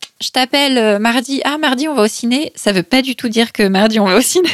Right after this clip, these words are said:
<laughs> Ça veut dire, euh, « J'ai envie de socialiser avec toi », donc sociabiliser, socialiser. Donc, euh, je, voilà, je, je te dis que j'aimerais bien sortir avec toi, mais je vais pas du tout m'en rappeler, je vais pas du tout le noter. Et, euh,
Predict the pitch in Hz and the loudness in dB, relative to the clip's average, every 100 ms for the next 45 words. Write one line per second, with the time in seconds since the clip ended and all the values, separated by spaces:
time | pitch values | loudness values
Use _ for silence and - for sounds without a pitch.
0 | - 339 - - - 330 370 349 285 - | 2 0 0 -14 -2 0 2 0 -4 -2
1 | 226 196 190 208 233 254 220 180 175 170 | -2 0 0 0 0 2 4 4 4 2
2 | 165 - - - - 202 208 214 214 233 | 0 -4 -14 -12 -2 2 4 4 0 -2
3 | - - 208 208 202 214 208 208 - - | -2 0 2 2 2 2 2 0 -2 0
4 | 226 247 262 196 170 196 - - 220 190 | 2 2 2 -2 -6 -8 -10 -4 -4 -2
5 | 202 240 226 262 - 220 214 202 214 269 | -2 -2 -2 -6 -8 -8 -4 -2 -2 -4
6 | - - - 247 - 190 226 240 233 202 | -8 -18 -16 -16 -6 -2 0 2 4 4
7 | 190 175 - 185 185 165 160 156 156 208 | 4 2 2 0 2 2 0 0 0 0
8 | 220 - 185 160 - - - - - 196 | 2 0 -2 -4 -4 -6 -10 -8 0 0
9 | 190 226 202 196 196 202 - - 190 202 | 0 0 2 2 2 0 -2 -4 0 0
10 | 190 - 269 240 202 214 226 - 185 196 | 0 -2 -2 -2 -2 0 0 -2 -4 0
11 | 208 226 - 233 214 214 - 220 294 _ | 0 -2 -2 2 4 2 0 0 -2 _
12 | _ _ - 170 190 190 226 247 - 233 | _ _ -8 -4 -2 -2 -2 -4 -2 2
13 | 220 214 - 277 _ _ _ _ _ _ | 4 2 0 -2 _ _ _ _ _ _
14 | _ - - 226 233 226 202 202 202 | _ -12 0 4 4 4 2 0 0